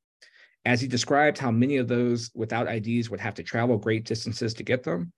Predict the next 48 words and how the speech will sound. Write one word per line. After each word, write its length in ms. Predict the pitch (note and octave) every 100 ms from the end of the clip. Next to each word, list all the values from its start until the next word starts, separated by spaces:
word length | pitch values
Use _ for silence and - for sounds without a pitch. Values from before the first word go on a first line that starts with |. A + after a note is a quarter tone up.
| _ -
and 100 | G#2+
some 220 | - A#2
would 100 | B2
struggle 280 | G#2+ A2 A2
to 80 | F#2+
pay 280 | - A2+ A#2
for 140 | A#2
the 80 | F2+
documents 480 | F#2+ A2 B2 A#2 A2+
they 60 |
might 240 | G#2+ G2 F#2+
need 160 | A2
to 120 | -
obtain 360 | - - A#2+ C#3+
them, 240 | E3 F3 - _ - - _ _ -
in 80 | C3
an 100 | B2+
unscripted 540 | D#3 D3 - F#3 C#3
part 160 | - A2
of 80 |
his 120 | G2+ G2+
speech, 300 | G2 A2+ -
Holder 300 | - A2+ G#2
announced, 480 | G2+ G#2 B2 - _ -
"We 140 | D3
call 280 | - B2+ A2
those 420 | G2 F2+ G#2+ - _ _ -
poll 200 | - -
taxes." 600 | - - - - - - _ _ _ _ _ _ _ _ -
This 140 | F#3+
was 140 | A3
not 180 | F#3+ G#3+
the 80 | G#3+
first 300 | - G3 F#3
time 180 | D#3+ C3
that 100 | A#2+
someone 320 | C#3 C3+ B2+
drew 160 | A#2+ A#2
the 120 | A2
analogy 400 | A2+ A2+ A2+ G#2+
between 260 | G#2 A2+
voter 220 | G2+ G#2+ G2+
I 80 |
D 120 | G2 G2+
laws 360 | G2+ F#2+ G2
and 100 | F#2+
poll 180 | - D2+
taxes, 540 | - C#2+ - - B2